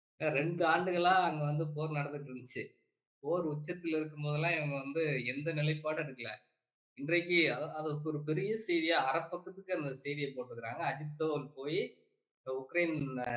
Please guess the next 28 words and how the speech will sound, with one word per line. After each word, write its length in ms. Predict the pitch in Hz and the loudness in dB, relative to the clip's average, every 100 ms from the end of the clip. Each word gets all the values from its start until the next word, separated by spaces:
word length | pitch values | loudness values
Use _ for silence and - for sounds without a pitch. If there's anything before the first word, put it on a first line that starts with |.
| 117 117 | -2 -4
ரஷ்யா 340 | 131 - 147 147 | -6 -2 0 0
போரை 260 | 139 147 | -2 -4
நிறுத்த 320 | 143 131 143 127 | -2 -2 -4 -6
போறாரு. 440 | 120 113 110 113 104 - | -6 -4 -4 -4 -6 -10
முதல்ல 340 | - 120 135 127 | -12 -8 -2 -2
உக்ரைனுக்கு 420 | 123 143 139 123 | -2 -2 -2 -4
போறாரு, 260 | 120 120 143 | -8 -4 -2
அப்புறம் 280 | 147 131 117 | -2 -2 -6
ரஷ்யாவுக்கு 440 | 113 - 131 123 | -8 -4 -6 -6
போறாரு. 340 | 117 117 117 175 - _ _ _ _ | -10 -10 -6 -8 -10 _ _ _ _
ரெண்டு 200 | 131 135 | -2 0
பேர்ட்டயும் 380 | 135 147 156 151 | -2 0 0 0
பேச்சுவார்த்தை 460 | 143 143 139 131 123 | -2 0 0 0 -4
நடத்தி, 320 | 123 - 175 156 | -4 -2 0 2
இவர் 220 | 151 160 | 2 4
தான் 200 | 180 185 | 4 4
பிரச்சனைய 420 | 156 151 160 160 143 123 120 _ _ _ - | 0 -2 0 4 4 2 -4 _ _ _ -6
சுகும்-, 400 | 165 170 180 151 | 0 2 2 0
சுமூகமா 420 | 160 170 175 180 185 | -2 0 0 2 2
தீர்த்து 280 | 175 175 | 2 2
வைக்க 200 | 165 151 131 | 2 0 -2
போறாரு 400 | 123 123 120 185 | 0 2 4 4
அப்படின்னு 360 | 170 156 196 208 156 151 - _ - - | 2 0 -2 -4 -4 -10 -16 _ -20 -12
அரை 160 | 139 160 | -4 -4
பக்கத்துக்கு 440 | 156 180 185 190 175 | -4 -8 -8 -10 -4
செய்தி 240 | 160 165 | -2 0
வெளியிட்டு 320 | 143 127 117 | 0 -2 -6
இருக்கிறாங்க. 360 | 117 117 107 104 | -10 -16 -16 -18